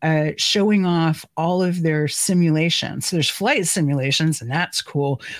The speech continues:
But then there's, like, all this, like, urban combat simulation that is just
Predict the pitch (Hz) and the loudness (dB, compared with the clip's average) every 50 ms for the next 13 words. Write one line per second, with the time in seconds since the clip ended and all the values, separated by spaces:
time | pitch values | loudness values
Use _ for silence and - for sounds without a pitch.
0 | - - 214 190 240 302 311 302 285 254 202 208 202 190 165 - - 190 202 214 | -8 -6 0 2 2 4 4 4 2 2 2 2 0 0 0 -2 -2 0 2 2
1 | 220 208 - 196 170 170 - _ - 170 190 190 196 202 175 170 147 - - - | 2 0 0 -2 -2 -4 -4 _ -2 0 2 4 4 4 4 2 0 0 -2 0
2 | 175 185 190 202 202 170 151 147 131 113 - - _ - - - 190 170 170 160 | 0 2 4 4 4 2 2 0 -2 -4 -8 -12 _ -6 -2 0 2 2 2 4
3 | 151 151 147 143 143 - - - 117 85 90 123 160 160 151 - 196 180 175 175 | 4 2 2 0 0 0 -2 -2 -2 -4 -2 -2 -2 -2 0 0 2 2 2 2
4 | 160 - 165 156 - - - | 2 2 2 0 0 -2 -6